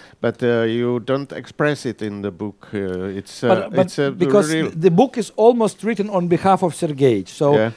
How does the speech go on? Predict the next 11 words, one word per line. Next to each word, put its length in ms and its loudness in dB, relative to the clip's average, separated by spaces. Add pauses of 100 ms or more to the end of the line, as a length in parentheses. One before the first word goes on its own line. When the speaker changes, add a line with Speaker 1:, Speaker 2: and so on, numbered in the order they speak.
(140)
Speaker 2:
I 120 4
mean, 220 -2
uh, 320 4 (300)
I 160 6
give 220 2 (120)
his 200 -2
thoughts, 540 2 (260)
not 220 -4
mine. 460 2 (760)
And, 320 4
uh, 180 0